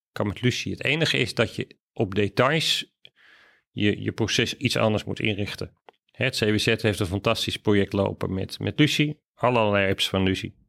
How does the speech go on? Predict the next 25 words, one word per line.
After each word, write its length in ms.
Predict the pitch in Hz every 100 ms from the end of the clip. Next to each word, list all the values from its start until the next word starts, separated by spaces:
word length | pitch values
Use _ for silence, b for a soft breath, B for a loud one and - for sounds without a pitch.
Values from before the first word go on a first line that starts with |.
| _
Loopt 380 | 87 90 98 95
fantastisch, 540 | 98 92 98 - 92
geweldige 420 | - 104 92 87 -
resultaten. 600 | 92 87 90 95 92 117
Wij 120 | 147
doen 120 | 165
het 80 | 123
met 120 | 107
Sanonet, 500 | - 98 101 113 127 _ _ _
ook 220 | - 120
resultaten. 600 | 110 95 92 95 90 87 B B B B B B
Je 160 | - 107
moet 200 | 107 104
niet 220 | 113 156
het 120 | 151
syst-, 380 | - - - -
het 140 | 107 -
zorgproces 500 | 135 - 113 110 -
van 120 | 107
Sanonet 600 | - 110 110 104 98 -
op 140 | 92
Lucie 240 | 110 117 127
zetten 280 | 117 107
en 60 | 107
omgekeerd. 460 | 139 - - -